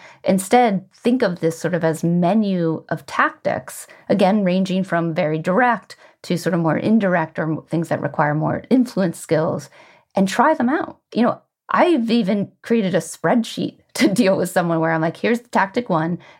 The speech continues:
I tried it for two weeks. Did it work? Under what circumstances?" And I make notes. And I'm like, "Okay, what did I learn from that? Let's try again. Tactic two," right? And then what happens when I combine tactic one and two? Partly I do that because it helps me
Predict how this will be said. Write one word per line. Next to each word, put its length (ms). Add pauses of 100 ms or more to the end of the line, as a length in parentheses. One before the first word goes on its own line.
(120)
I 100
tried 220
it 100
for 80
two 220
weeks. 320
Did 160
it 80
work? 340
Under 180
what 220
circumstances?" 520
And 80
I 60
make 180
notes. 440
And 100
I'm 60
like, 260
"Okay, 300 (400)
what 240
did 120
I 60
learn 240
from 160
that? 300 (340)
Let's 160
try 220
again. 360 (220)
Tactic 400
two," 320 (300)
right? 200
And 140
then 80
what 140
happens 260
when 100
I 60
combine 420
tactic 380
one 160
and 160
two? 200 (560)
Partly 400
I 80
do 180
that 180
because 260
it 80
helps 300
me 360